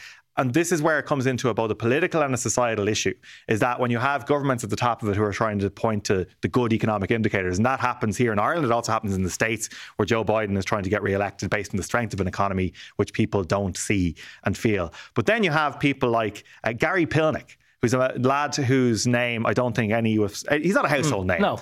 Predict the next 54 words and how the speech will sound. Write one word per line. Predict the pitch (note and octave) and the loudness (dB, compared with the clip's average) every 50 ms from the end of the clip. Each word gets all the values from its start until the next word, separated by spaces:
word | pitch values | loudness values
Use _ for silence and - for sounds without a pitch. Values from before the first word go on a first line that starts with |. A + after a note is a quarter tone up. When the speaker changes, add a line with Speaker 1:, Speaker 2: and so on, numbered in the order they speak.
| - - | -6 -4
Speaker 2:
he's | C#3 C#3 | 0 0
Speaker 1:
but | E3+ D3+ | 0 0
Speaker 2:
not. | - - - - - _ | 0 -4 -14 -16 -16 _
Speaker 1:
his | - D#3 D3+ | 0 0 0
products, | D#3 - - - G3 G#3+ E3 A#2+ - - - | 0 -4 -2 0 2 2 0 0 -2 -2 -2
which | B2+ A2 - | -2 0 0
he | G2+ | -2
sells, | F#2 - F3+ F#3+ D3 A2 F#2+ F2 - - - - - | 0 2 2 2 2 0 -2 -2 -6 -10 -18 -4 -4
are | A#2 | 0
very | G2+ B2+ C#3 C3 | 0 2 0 2
much | A#2+ A2+ A2 - | 0 0 -2 -2
a | |
household | G2 G#2 G#2+ G#2 - A2 G2+ F#2 - | -2 -2 -2 0 0 -2 -2 0 0
products. | A2+ G2+ G2 F#2+ - | 0 0 0 0 0
He | F3+ | 0
is | F#3+ F3 | 2 2
the | D#3+ D3+ | 0 -2
C | - - F#3 F3 F3 D#3+ D#3 D3+ | 0 0 0 2 2 4 2 4
E | D3 | 4
O | C#3+ C#3 C3 B2 A2+ G#2 - - - - - | 4 2 2 2 0 0 -2 -8 -20 -12 -4
of | - A#2+ G#2+ | -2 -2 0
the | A#2 - | 0 -2
Kellogg's | - - D#3+ D#3+ D3+ C#3 B2+ A2 - - | 0 0 0 2 2 0 0 0 -4 -2
Corporation. | - A#2+ G#2+ G2+ - A2+ G2+ G2+ G2 G2 F#2+ - A2 G2 F2+ - - - - - | 0 0 0 0 0 0 0 2 2 0 0 0 -2 -2 -2 -4 -10 -16 -14 -2
He | - F#3 G#3+ A3 | 0 2 2 4
was | G3 F3+ | 4 2
asked | E3+ D#3+ D#3 C#3+ C3 - - - | 2 0 0 -2 -2 -6 -8 -2
on | - C3+ B2+ B2+ B2 | 0 0 2 2 0
C | A#2+ - D#3+ E3 D#3 | 0 2 2 2 2
N | C#3+ C#3 C3 | 2 2 2
B | A#2 B2 A#2+ | 2 2 2
C, | A2 - - A#2+ A2+ A2+ A2 G2+ G2 - - - - - _ - G#2+ | 0 0 0 0 0 2 0 -2 -4 -6 -12 -20 -20 -20 _ -6 -6
uh, | G#2+ | -4
the | G#2+ A2 | -2 0
other | A#2+ A#2+ G#2+ | 0 0 0
day | A#2 A#2 A2 | 0 0 0
about | G#2+ F#2 A2 A2 G#2+ - - - _ - | 0 0 -2 -2 -2 -6 -18 -20 _ -4
how | - - D#3+ F3 E3+ | -2 0 0 2 2
his | D3 D#3 D3+ D#3 | 2 2 0 0
company | - D#3+ D3+ B2+ C3 B2+ B2 | 0 0 0 0 0 0 0
is | A#2+ A2 | 0 2
dealing | C3 B2+ A#2+ | 0 0 0
with | A2+ G#2+ | 0 -4
the | - | -4
cost | - - A#2 A#2 - - | -2 0 0 0 0 -2
of | A2+ | -2
living | G#2 G#2+ G2+ | 0 0 0
crisis. | - G#2+ G#2 G2+ - A#2 G2+ - | 0 -2 -2 -2 -2 -4 -4 0
Here's | - D3+ D3+ C#3 | 0 0 0 0
what | B2+ A#2 | 0 0
he | |
had | A2+ A#2+ A2+ | -2 -4 -4
to | - | -6
say. | - - G2 | -6 -6 -6